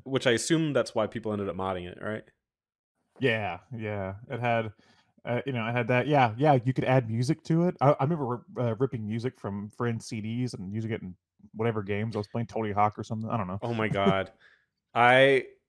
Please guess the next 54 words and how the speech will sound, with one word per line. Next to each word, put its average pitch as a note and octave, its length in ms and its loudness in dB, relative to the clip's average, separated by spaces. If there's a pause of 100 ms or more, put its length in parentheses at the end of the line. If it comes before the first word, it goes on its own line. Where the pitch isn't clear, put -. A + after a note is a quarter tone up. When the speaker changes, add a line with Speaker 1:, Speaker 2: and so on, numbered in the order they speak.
(140)
Speaker 1:
okay, B2 340 0 (180)
here's D#3 260 2
how F3+ 100 8
poor A#2+ 300 4
I B2 80 8
was B2+ 240 6
growing C3 300 0
up. D3+ 180 -8 (380)
I, C#3 240 4
and D3+ 140 6
I D3+ 80 12
didn't E3+ 120 10
even C3 200 4
know A2+ 240 6
how G#2 140 0
poor G2 280 -10
I - 60 -10
was, - 340 -12
but C3 120 4
I C3+ 80 10
had D3+ 120 8
a C#3 60 6
T C3+ 280 -2
V B2 200 0
that A#2 140 -2
my G#2+ 100 -6
parents A2+ 380 -4
gave B2+ 240 -2
me. C#3+ 240 -12 (240)
It B2+ 60 2
was C3 180 8
not B2+ 180 2
like A2 300 -2
they A2 100 2
didn't G#2+ 220 -2
buy F#2+ 160 -2
it G2 160 -8 (120)
at G#2+ 120 -12
the G#2+ 80 -8
store F2+ 460 -8 (360)
to - 80 -12
give F#2+ 220 -2
me. F2+ 260 -10
They G#2 140 -6
had G2 240 0
it. G2 100 -8 (480)
Um, G#2+ 300 -4 (480)
but C#3 80 2
it C#3 80 6
had A#2+ 160 4
mono A2+ 380 4
speakers G#2 580 -8
on F2+ 200 -20
it. - 120 -20